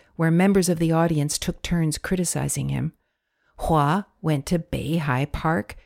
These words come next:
to meet his wife. While crossing a bridge, they encountered Feng Peizhi, director of the Superior Planning Bureau. Feng politely grasped the couple's hands in a warm handshake.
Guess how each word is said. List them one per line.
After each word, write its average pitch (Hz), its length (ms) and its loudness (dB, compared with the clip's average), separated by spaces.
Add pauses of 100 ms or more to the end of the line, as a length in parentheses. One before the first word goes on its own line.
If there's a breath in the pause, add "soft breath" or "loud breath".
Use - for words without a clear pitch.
(200)
to 196 120 4
meet 147 240 2
his 175 160 -2
wife. 202 420 0 (600)
While 208 200 6
crossing 240 520 4
a 247 40 4
bridge, 196 460 2 (160)
they 180 160 2
encountered 160 540 0
Feng 214 340 2
Peizhi, 139 600 0 (240 soft breath)
director 208 600 2
of 170 200 0
the 160 80 2
Superior 208 640 4
Planning 214 500 2
Bureau. 120 460 -4 (800)
Feng 220 480 2 (160)
politely 254 540 2
grasped 170 600 0
the 151 80 -4
couple's 143 440 -2
hands 131 560 -2
in 170 160 2
a 160 80 2
warm 160 400 2
handshake. 143 640 -4